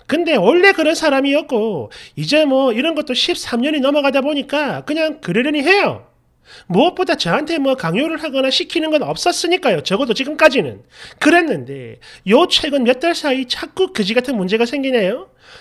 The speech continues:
주말뿐만 아니고 평일에도 정말 툭 하면 연락을 하세요. 그리고는 "아이고 꽁꽁아,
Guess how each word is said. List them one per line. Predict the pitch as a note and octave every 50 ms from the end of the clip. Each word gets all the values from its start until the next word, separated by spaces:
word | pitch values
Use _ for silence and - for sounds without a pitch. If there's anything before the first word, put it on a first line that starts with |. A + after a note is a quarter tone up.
| - _ -
주말뿐만 | - E4 F4 F#4 E4+ E4 C#4+ C#4 C#4+ C#4+ D4
아니고 | C#4+ G#3+ F3+ F3+ F3+ F#3 A#3+ C4 A#3+ E3+ A#2 - - - - _ -
평일에도 | - - G#4+ G4+ G4+ G4 D4 A#3 E3+ E3 D3+ D#3+ E3+ D#3 B2+ A2+ B2
정말 | - - G3 B3+ D4+ D#4 D4+ - -
툭 | - G#4 G#4 - - - -
하면 | G#4 F#4 E4+ A#3+
연락을 | A#3 C4 D4 C#4 B3+ B3+ C4
하세요. | C#4+ C#4+ - E4 D4 A3+ A3 A3+ G#3 D#3+ B2 -
그리고는 | - C#4 D4+ D4 A#3+ C4 C#4 C#4 A3+ E3 - - _ _ _ _ _
"아이고 | - F#4 F#4+ G4+ F#4 F#4 F#4 F#4
꽁꽁아, | F#4 G4 G#4 F#4 - G#4+ G#4+ G#4 F#4+ F4 E4+ D4+ C#4+ -